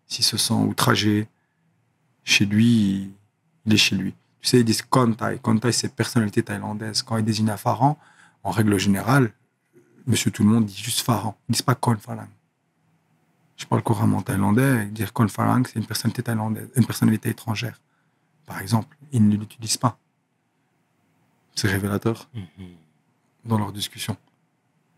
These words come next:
Speaker 1: Tu comprends ? Après, euh, ça veut dire quelque chose et ça veut rien dire aussi, tu sais. On peut être dans la rue, on peut dire, euh, euh, le, le, le mec en, en t-shirt noir, non, non, non, l'arabe à côté ou le noir à côté, tu vois. Tu vois, on peut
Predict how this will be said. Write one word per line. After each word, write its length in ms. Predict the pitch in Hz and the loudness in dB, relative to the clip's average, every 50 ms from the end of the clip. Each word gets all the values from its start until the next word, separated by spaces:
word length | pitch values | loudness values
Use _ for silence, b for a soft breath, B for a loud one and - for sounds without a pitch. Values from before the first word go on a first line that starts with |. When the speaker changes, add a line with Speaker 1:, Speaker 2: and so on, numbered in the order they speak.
| _ _ | _ _
Speaker 1:
Tu 80 | - - | -10 -8
comprends ? 300 | - - - 120 110 - _ _ _ _ _ _ _ _ _ _ _ _ _ _ _ _ _ _ _ _ _ _ _ _ _ _ _ _ _ _ _ _ _ _ _ _ | -4 -2 0 0 -2 -2 _ _ _ _ _ _ _ _ _ _ _ _ _ _ _ _ _ _ _ _ _ _ _ _ _ _ _ _ _ _ _ _ _ _ _ _
Après, 300 | 107 - - - 135 131 | -2 2 4 6 6 8
euh, 880 | 123 113 110 107 104 104 104 101 98 98 95 95 98 95 98 98 98 98 | 8 6 4 4 4 4 4 4 4 2 2 2 2 0 0 0 -2 -2
ça 280 | - - - - - | -2 -2 -2 -2 -2
veut 200 | 98 98 104 101 | 0 2 2 2
dire 340 | 98 101 98 110 113 101 - | 2 2 2 2 2 2 2
quelque 160 | - 113 98 - | 0 -2 0 4
chose 220 | - 147 139 120 | 4 6 6 4
et 20 | 104 | 4
ça 120 | - 107 | 0 -2
veut 100 | 104 101 98 107 | -2 -2 0 0
rien 180 | 98 98 98 104 | 0 2 2 2
dire 220 | 101 98 107 98 | 2 2 0 0
aussi, 260 | 104 95 - - 139 113 | 0 0 2 2 2 2
tu 100 | - - | 2 0
sais. 140 | - 135 | 0 0
On 400 | 131 131 - _ _ _ _ _ | 0 0 -2 _ _ _ _ _
peut 80 | - 104 | 2 4
être 80 | 107 107 | 4 4
dans 120 | 107 104 | 4 2
la 100 | 101 101 98 | 4 2 2
rue, 200 | - 123 131 135 | 4 4 4 4
on 40 | 113 | 4
peut 140 | - - | 2 2
dire, 220 | 104 107 110 98 107 | 2 4 4 4 4
euh, 320 | 107 101 98 98 98 95 95 - b b b b b b | 2 2 4 2 2 0 -2 -6 b b b b b b
euh, 320 | 101 98 98 95 98 101 98 | 4 6 6 6 6 4 4
le, 300 | 98 98 95 98 95 95 | 4 4 4 4 2 4
le, 180 | 95 98 98 95 | 4 2 4 4
le 120 | 98 104 | 4 6
mec 220 | 110 131 127 - | 6 4 4 4
en, 320 | 135 131 127 123 117 117 117 | 4 4 4 4 4 2 0
en 180 | 120 - 123 | 0 -2 -2
t-shirt 300 | 110 - - 147 - - - | -2 0 0 -2 0 2 4
noir, 260 | 151 156 170 - - | 4 4 4 4 4
non, 140 | 139 147 170 | 6 6 6
non, 100 | 180 180 185 | 6 6 6
non, 120 | 180 170 | 4 4
l'arabe 320 | 160 143 135 143 156 147 | 4 4 4 4 2 2
à 40 | 147 | 2
côté 320 | - - 147 - 151 147 143 | 2 2 2 4 4 4 4
ou 160 | 131 113 113 | 4 4 4
le 120 | 120 120 | 4 4
noir 200 | 127 127 123 120 | 4 4 4 2
à 60 | 123 | 2
côté, 180 | 120 135 127 - | 0 -2 -2 -2
tu 60 | - | -2
vois. 100 | 139 139 b b b b b b | -4 -4 b b b b b b
Tu 80 | - | 2
vois, 60 | 147 127 | 2 4
on 20 | |
peut 200 | - - 113 104 | 6 4 4 2